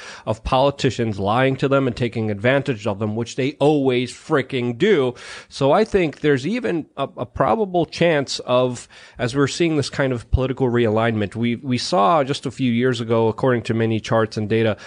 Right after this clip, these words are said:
a lot of people being in the moderate kind of realm of politics. We're seeing them kind of move away from each other. More people are going towards more far left ideas.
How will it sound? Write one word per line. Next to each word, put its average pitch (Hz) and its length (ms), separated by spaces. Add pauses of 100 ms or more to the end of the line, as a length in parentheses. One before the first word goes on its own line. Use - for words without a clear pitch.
(160)
a 110 80
lot 143 200
of - 100
people 147 240
being 123 380
in 123 160
the 113 80
moderate 110 580
kind 110 300
of 98 100
realm 107 380
of 95 160
politics. 107 640
We're 120 140
seeing 190 420
them 135 120
kind 127 220
of 110 60
move 120 240
away 107 300
from 101 200
each 95 140
other. 92 180
More 110 280
people 131 260
are 120 140
going 117 240
towards 107 340
more 107 220
far 101 280
left 123 360
ideas. 127 400